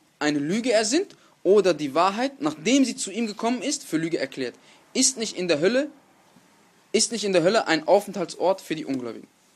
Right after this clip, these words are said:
Was ist zum Beispiel, äh, Kufr durch Verleugnen? Das ist zum Beispiel, wenn man Dinge mit Zunge und Herz leugnet,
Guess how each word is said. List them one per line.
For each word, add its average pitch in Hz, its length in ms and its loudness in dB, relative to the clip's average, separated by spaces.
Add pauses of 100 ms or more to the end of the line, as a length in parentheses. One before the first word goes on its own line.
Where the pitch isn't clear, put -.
(540)
Was 208 200 6
ist - 160 -4
zum 180 120 -4
Beispiel, 175 440 -2 (1000)
äh, 131 560 -2 (1000)
Kufr 165 240 -2
durch 139 160 -4
Verleugnen? 127 480 -6 (1000)
Das - 180 2
ist 269 300 0 (480)
zum 151 200 0
Beispiel, 240 580 0 (480)
wenn 208 260 2
man 254 300 0 (1400)
Dinge 294 480 2 (300)
mit 156 260 -4
Zunge 233 260 -2
und 160 240 -6
Herz 208 380 0 (540)
leugnet, 160 500 2